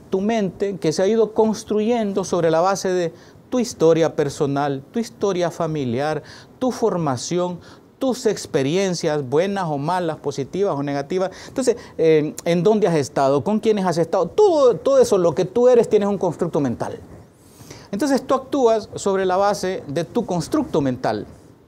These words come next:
Por, te voy a poner un ejem-, varios ejemplos. Por ejemplo,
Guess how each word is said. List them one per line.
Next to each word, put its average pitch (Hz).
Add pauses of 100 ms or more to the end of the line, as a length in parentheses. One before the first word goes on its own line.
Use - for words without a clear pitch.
(420)
Por, 196
te -
voy 311
a -
poner 254 (560)
un 220
ejem-, 165 (280)
varios 240
ejemplos. 127 (720)
Por 202
ejemplo, 247